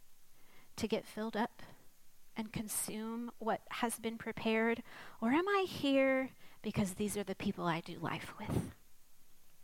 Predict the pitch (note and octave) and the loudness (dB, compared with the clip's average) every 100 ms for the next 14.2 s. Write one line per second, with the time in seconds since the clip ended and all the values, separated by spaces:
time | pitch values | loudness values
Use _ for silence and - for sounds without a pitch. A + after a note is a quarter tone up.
0 | - - - - - - - - - - | -16 -16 -16 -16 -16 -16 -16 -16 -16 -16
1 | - - - - - - - - - - | -16 -16 -16 -16 -16 -16 -16 -16 -16 -16
2 | - - - - - - - - A3 C4 | -16 -14 -14 -14 -14 -14 -6 4 4 4
3 | - C4 B3+ A3+ A3 G3+ G#3 - A3 - | 2 0 0 2 4 6 4 -4 -6 -6
4 | A3 G#3 A3+ B3 G3+ G3 F3+ - G3 G3 | -6 -4 -4 -2 0 0 -2 -4 -6 -4
5 | G3+ - - B3+ C#4+ G#3+ F#3 - G3+ A3 | -4 -4 0 4 4 0 -6 -10 -8 -4
6 | B3 A#3+ A3+ A#3 - - - - - - | -2 2 4 2 -2 -12 -14 -10 -2 2
7 | G#3+ G#3 F3 - - F#3 F3+ F3+ - - | 2 2 -4 -4 -8 -4 -2 -2 -6 -8
8 | D3+ - - - - - - A#3 A#3 C4+ | -10 -10 -14 -16 -16 -10 0 0 4 6
9 | C4 A#3+ A3+ A3 A3+ G#3 G#3 - A#3 - | 6 6 6 6 2 -6 -4 4 2 2
10 | G#3 F3 E3+ G3 - - G3 G3 G3+ - | -8 -6 -6 -8 -12 -4 0 2 0 -6
11 | F#3 - F3 - - - - - - - | -6 -6 -6 -6 -8 -4 -4 -6 -14 -4
12 | A3+ A3+ B3+ - - C4+ C4+ C4+ B3 B3 | -2 4 2 2 -2 0 4 6 8 6
13 | C4 C#4 D4+ - - - - - - C4 | 2 0 -4 -6 -14 -16 -16 -6 2 4
14 | C4 B3+ | 4 0